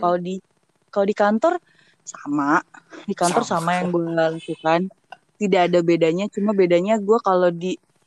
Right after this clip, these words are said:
Speaker 1: kantor itu gue juga bagian train-, trainer ya. Jadi gue nge-training karyawan-karyawan gitu untuk
Speaker 2: Mm-mm.
Speaker 1: product knowledge-nya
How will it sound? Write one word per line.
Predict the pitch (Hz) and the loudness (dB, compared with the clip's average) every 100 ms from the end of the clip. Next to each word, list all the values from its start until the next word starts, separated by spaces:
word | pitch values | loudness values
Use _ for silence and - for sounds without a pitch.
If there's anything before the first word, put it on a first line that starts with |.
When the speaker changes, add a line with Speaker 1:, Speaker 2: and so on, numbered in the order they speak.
| _ _ | _ _
Speaker 1:
kantor | 190 185 180 185 - | -2 -2 -2 -2 -2
itu | 190 _ 254 269 269 | -6 _ 2 4 2
gue | 214 240 | 4 4
juga | 247 214 | 6 4
bagian | 196 180 175 175 | 4 2 2 -2
train-, | 170 170 165 165 - | 0 0 0 -2 -6
trainer | - 175 175 196 | -2 0 2 2
ya. | 185 170 175 | 2 2 0
Jadi | |
gue | 196 233 233 | 0 2 2
nge-training | 202 180 175 180 175 175 175 175 _ _ _ _ _ | 0 0 0 0 -4 -6 -8 -12 _ _ _ _ _
karyawan-karyawan | 180 170 170 170 180 170 175 170 170 175 180 | -2 0 0 0 -2 -2 0 0 0 -2 -6
gitu | - 208 208 190 | -2 2 4 2
untuk | 180 165 | 0 -4
Speaker 2:
Mm-mm. | 131 | -2
Speaker 1:
product | 170 170 123 | 0 0 -2
knowledge-nya | 175 170 170 170 - 175 170 165 165 165 165 | -2 0 0 -2 -4 -2 0 0 0 0 -2